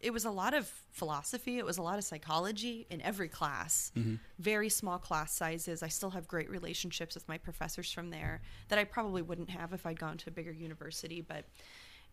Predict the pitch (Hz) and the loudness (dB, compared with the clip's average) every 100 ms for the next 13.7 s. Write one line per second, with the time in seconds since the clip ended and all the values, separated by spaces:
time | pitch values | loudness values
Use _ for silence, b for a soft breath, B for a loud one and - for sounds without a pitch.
0 | - 196 190 269 262 127 208 190 - - | 0 2 2 2 2 4 4 4 0 -2
1 | 214 202 - 196 208 190 185 170 185 175 | 0 0 2 0 0 -2 -2 -2 -2 -2
2 | 170 160 - 90 - 165 - 233 269 262 | 0 0 -2 -6 -2 0 4 6 4 2
3 | 175 156 - 151 139 156 185 196 196 185 | 0 0 0 -2 0 0 2 2 2 0
4 | 190 190 151 151 170 165 160 160 - 156 | -2 -2 -6 -2 -2 -2 -4 -8 -6 -2
5 | 160 180 185 180 - B B B B 226 | -2 -2 -2 -4 -8 B B B B 6
6 | 285 247 196 196 165 180 175 165 165 160 | 6 2 2 4 4 4 -2 -4 -4 -4
7 | 156 151 147 151 - 85 - - - - | -4 -4 -4 -6 -10 -8 -6 -6 -6 -12
8 | - - - 175 170 175 - 165 160 147 | -20 -12 -2 0 0 -6 -6 -6 -2 -2
9 | 147 147 151 - - - 156 - 165 151 | -2 -4 -8 -14 -16 -6 -4 -4 -4 -4
10 | 151 - - - 156 151 143 147 170 - | -6 -4 -4 -4 -6 -6 -6 -6 -8 -12
11 | 175 165 156 - 156 151 143 160 151 - | -8 -6 -6 -6 -4 -4 -4 -4 -4 -6
12 | B B B B 180 208 208 185 175 165 | B B B B 2 4 2 2 0 2
13 | 160 165 165 160 160 151 139 | 0 0 -2 0 0 0 -2